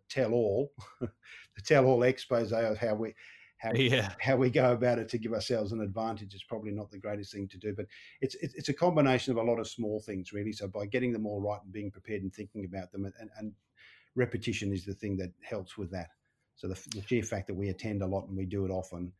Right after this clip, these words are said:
Speaker 1: gives us the advantage over other people, I think. So, um, yes, you could do that skill, but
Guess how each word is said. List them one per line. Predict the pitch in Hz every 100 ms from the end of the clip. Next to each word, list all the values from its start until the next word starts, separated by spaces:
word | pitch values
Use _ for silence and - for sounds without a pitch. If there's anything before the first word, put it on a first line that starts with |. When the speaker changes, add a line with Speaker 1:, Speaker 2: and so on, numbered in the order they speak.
| _
Speaker 1:
gives | - 92
us | 95
the | -
advantage | 95 92 92 90 92
over | 92 92 92
other | 90
people, | 90 95 92 85
I | 87
think. | 101 95 -
So, | 92 92
um, | 92 98
yes, | 117 110 107
you |
could | 101 107 98 _ -
do | 107
that | 101 95
skill, | - 120
but | 107